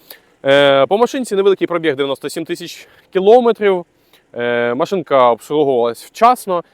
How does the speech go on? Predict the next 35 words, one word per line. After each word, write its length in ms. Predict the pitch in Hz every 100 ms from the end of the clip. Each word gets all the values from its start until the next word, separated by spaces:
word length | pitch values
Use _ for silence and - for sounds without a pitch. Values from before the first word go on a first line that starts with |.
| -
є 200 | 127 175
всі 160 | -
записи 340 | 127 123 117 127
обслуговування 520 | - 156 147 127 120
по 100 | 127
даному 300 | 127 131 151
автомобілю. 440 | 160 220 240 269
І 40 | 202
хочу 220 | 165 -
сказати, 340 | - 220 156
що 260 | 123 160 143 _ _
от 140 | - 143
саме 220 | 190 156
на 80 | 147
оцій 260 | 143 -
місцевості, 640 | 156 - 202 220 220 - 214 _
такі 200 | _ -
гірські, 540 | 104 147 - - 202 170
знаєте, 440 | 139 165 135 135 - _ -
неровні 400 | 147 165 143 127
дороги, 360 | 151 214 202
машинка 340 | 139 - 160 123
веде 180 | 120
себе 200 | 147 139
класно, 380 | 135 156 143 113
тобто 220 | 101 117 - _ _ -
м'яко 540 | 143 160 131 107 101
себе 280 | - 127 117
відпрацьовує, 720 | 110 - 135 - 226 233 185
підвіска 520 | 120 107 143 185 151
на 100 | 117
даному 260 | 127 127 113
автомобілі 480 | - 120 139 175 156 _ _
на 400 | 110 135 170 175 -
бездоріжжі. 680 | 131 135 120 127 120 107 104